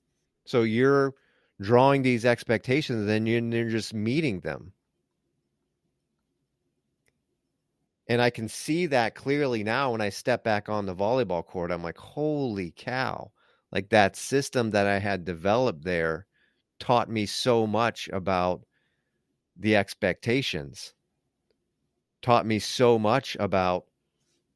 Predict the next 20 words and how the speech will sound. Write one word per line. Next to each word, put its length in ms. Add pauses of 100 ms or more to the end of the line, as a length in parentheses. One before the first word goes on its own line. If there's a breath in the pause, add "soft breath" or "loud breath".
(3750)
what 420
that 240
mechanical 580
process 640
is. 280
And 120
it's, 180
I, 320
I 20
don't 240
know 280
that 180
you 140
can 160
even 580
explain 600
it 160 (260)
to 140
somebody 680 (180)
because, 680